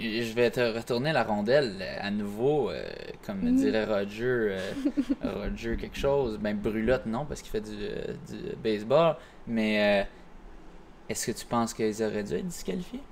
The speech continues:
Speaker 2: C'est une bonne question. <laughs> Ben,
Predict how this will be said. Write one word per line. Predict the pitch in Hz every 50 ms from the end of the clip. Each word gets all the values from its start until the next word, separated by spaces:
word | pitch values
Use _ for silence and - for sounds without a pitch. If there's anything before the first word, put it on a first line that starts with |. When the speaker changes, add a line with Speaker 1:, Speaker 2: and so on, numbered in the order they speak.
| - - - - - - - - - - - - - - - - - - - - - - - - - - - - - - - - - - - - - - - - - - - - - - - - - - - - - - - - - - - - - - - - - - - - - - - - - - - - - - - - - - - - - - - - - - - - - - - -
Speaker 2:
C'est | - - 233
une | 226 220
bonne | 233 320
question. | - 330 277 - - 311 349 359 - - - - - - - - - - - - - - - - -
<laughs> | 302 302 285 302 - 339 302 285 - - 339 285 - - - - - - - - - - - - - - -
Ben, | - 226 226 226